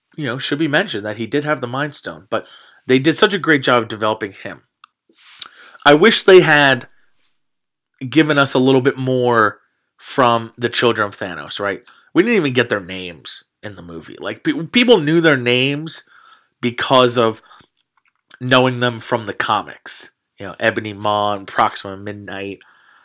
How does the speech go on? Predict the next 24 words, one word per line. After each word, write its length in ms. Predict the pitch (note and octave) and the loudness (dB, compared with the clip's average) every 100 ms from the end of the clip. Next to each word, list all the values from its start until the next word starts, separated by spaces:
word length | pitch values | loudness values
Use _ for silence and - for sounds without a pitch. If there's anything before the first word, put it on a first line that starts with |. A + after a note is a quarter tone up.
| _ - - - | _ -16 -8 0
Uh, 180 | A2 | 0
but, 180 | G#2 B2 | 0 -2
like, 220 | C#3 B2+ - _ _ _ _ _ _ | 0 -2 -4 _ _ _ _ _ _
they 160 | C3 D#3+ | -2 2
didn't 220 | G#3+ E3 | 2 2
say 360 | - F3+ F#3+ | 4 6 6
those 260 | D#3 B2 A#2+ | 6 4 0
names 280 | C#3+ B2 A#2+ | -4 -4 -6
in 140 | B2+ | -8
the 80 | G#2+ | -8
movie. 500 | A2 A#2+ - - _ _ _ - | -6 -6 -8 -18 _ _ _ -6
And 120 | D#3 | -4
they 60 | D#3+ | -4
killed 380 | - - B3 | -2 0 2
them 120 | D#3+ B2+ | 0 -2
all 200 | B2 B2 | -2 -2
off. 540 | D#3 - - - - _ _ _ _ _ | -4 -10 -18 -18 -20 _ _ _ _ _
So, 420 | - D3+ C3 B2 - - _ - | 0 4 4 2 -10 -20 _ -4
they 100 | B2 | -4
killed 400 | - A3 G#3+ F3 | -2 4 4 4
off 220 | E3 - | 2 0
four 380 | - D#3+ E3+ D3 | -4 0 2 2
villains, 640 | A2+ D#3+ A2+ F#2 G#2 - B2 | 2 0 0 -10 -8 -6 -4
and 180 | A#2+ | -4